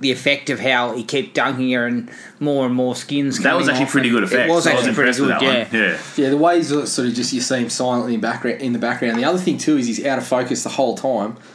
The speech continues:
Speaker 3: and you only get a good look at the mask for a second in the, in the scheme of it. You look at it when he's through the, when he's through the window. Obviously, it's just shadow. Then he comes into the room, completely out of focus. Then you get a good look at his face for, like, one second, and then it's up.
Speaker 1: Mm.
Speaker 3: It just kind of,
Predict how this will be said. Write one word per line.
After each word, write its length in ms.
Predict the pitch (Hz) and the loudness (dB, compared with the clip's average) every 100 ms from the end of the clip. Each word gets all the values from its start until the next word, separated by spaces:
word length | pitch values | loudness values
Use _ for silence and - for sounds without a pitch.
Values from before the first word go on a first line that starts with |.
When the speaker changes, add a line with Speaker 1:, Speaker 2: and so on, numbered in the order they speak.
| - - | -20 -10
Speaker 3:
and 140 | - 131 | -4 -2
you 60 | |
only 140 | 131 120 | 0 0
get 140 | 120 | 0
a 40 | 120 | 0
good 180 | 123 120 | 0 0
look 140 | 117 | 0
at 80 | 110 | -2
the 60 | |
mask 320 | 110 113 117 - | 0 0 -2 -4
for 80 | |
a 60 | 110 | -4
second 460 | - 117 110 92 - - | -2 -4 -4 -6 -12 -10
in 160 | 113 107 | -6 -4
the, 160 | 107 131 | -4 -4
in 100 | 123 | -4
the 60 | |
scheme 320 | 120 131 135 127 | -2 0 0 0
of 100 | 107 | -2
it. 240 | 139 - - - - | -4 -8 -20 -20 -6
You 100 | 120 123 | -2 0
look 180 | 127 139 | 2 2
at 120 | 120 | 2
it 100 | 120 | 2
when 100 | 135 | 0
he's 160 | 127 - | 0 0
through 160 | 135 | 2
the, 180 | 123 113 | 2 2
when 160 | 135 123 | 0 -2
he's 300 | 120 - - | -2 -6 -8
through 300 | - 135 123 | -4 0 2
the 80 | |
window. 380 | 117 135 123 117 | 2 2 2 2
Obviously, 320 | 120 117 120 | 2 0 0
it's 140 | 117 - | -2 -2
just 140 | 110 | -4
shadow. 340 | - 120 113 110 | -2 0 0 0
Then 80 | 113 | -2
he 80 | |
comes 240 | 107 131 120 | -2 -2 -2
into 180 | 117 120 | -2 -2
the 60 | |
room, 340 | 107 117 117 113 - - - - | -2 0 -2 -4 -12 -20 -20 -12
completely 460 | - 117 147 143 131 | -8 0 2 4 2
out 120 | 123 | 0
of 80 | 113 | 0
focus. 540 | 127 127 135 123 - | 0 0 0 -2 -4
Then 180 | - 117 | -4 -4
you 60 | 110 | 0
get 160 | 117 | 0
a 20 | 110 | 0
good 180 | 123 | 0
look 140 | 120 117 | -2 0
at 60 | |
his 120 | 113 107 | -2 0
face 280 | 113 107 - | -2 -2 -4
for, 80 | |
like, 180 | 104 92 | -4 -4
one 200 | 110 107 | -4 -4
second, 400 | - 107 - 101 | -2 -4 -4 -6
and 100 | 104 | -6
then 100 | 101 | -8
it's 140 | 101 107 | -8 -6
up. 340 | 107 - - - - - | -6 -8 -20 -20 -10 0
Speaker 1:
Mm. 180 | 117 | 2
Speaker 3:
It 20 | 107 | 2
just 160 | 139 | 0
kind 180 | 151 143 | 2 2
of, 180 | 123 123 | 0 -4